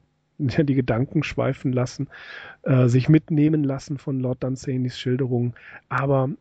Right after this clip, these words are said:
auch hier haben wir natürlich mit einer gewissen wissenschaftlichen Strenge gearbeitet, haben längst nicht alles sagen können, was wir sagen wollten. Dafür reichte die Zeit einfach nicht.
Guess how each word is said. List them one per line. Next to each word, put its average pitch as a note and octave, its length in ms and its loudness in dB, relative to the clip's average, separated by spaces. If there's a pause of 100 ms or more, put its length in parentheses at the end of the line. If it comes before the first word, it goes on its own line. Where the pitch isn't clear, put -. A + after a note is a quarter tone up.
auch C3 160 -6
hier E3+ 400 2 (760)
haben D3 280 0
wir C#3+ 80 4
natürlich C3 380 0
mit D3 120 -2
einer B2 160 -2
gewissen A#2+ 420 -4 (520)
wissenschaftlichen B2 880 0
Strenge B2 460 2
gearbeitet, A#2+ 680 0 (300)
haben C3+ 380 2 (560)
längst D#3 440 4
nicht - 260 -2
alles D3 320 0
sagen C3 300 -4
können, B2 220 -2
was A#2+ 200 -6
wir A#2+ 100 -2
sagen A#2+ 380 -4
wollten. A2 380 -4
Dafür A2+ 400 -6
reichte B2 300 -4
die A#2+ 120 -4
Zeit - 320 0
einfach A#2 380 -4
nicht. B2+ 200 0